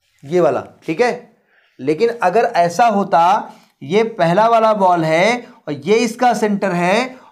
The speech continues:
और दूसरा वाला बॉल थोड़ा नीचे है, ये इसका सेंटर है, और ये जाके यहाँ हिट करता है इसको, यहाँ पे,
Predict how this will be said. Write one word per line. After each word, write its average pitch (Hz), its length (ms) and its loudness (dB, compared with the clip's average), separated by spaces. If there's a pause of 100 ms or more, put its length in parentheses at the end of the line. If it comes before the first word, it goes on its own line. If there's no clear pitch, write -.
और 165 120 -4
दूसरा 180 420 -2
वाला 214 300 2
बॉल 208 240 0
थोड़ा 190 240 0
नीचे 170 440 -2
है, 208 480 -2 (240)
ये 165 220 0
इसका 233 320 0
सेंटर 202 340 -2
है, 202 400 0 (220)
और 175 160 0
ये 202 260 0
जाके 226 300 2
यहाँ 214 320 2
हिट 220 200 0
करता 196 280 0
है 180 100 2
इसको, 139 280 -6 (460)
यहाँ 156 220 0
पे, 95 200 -14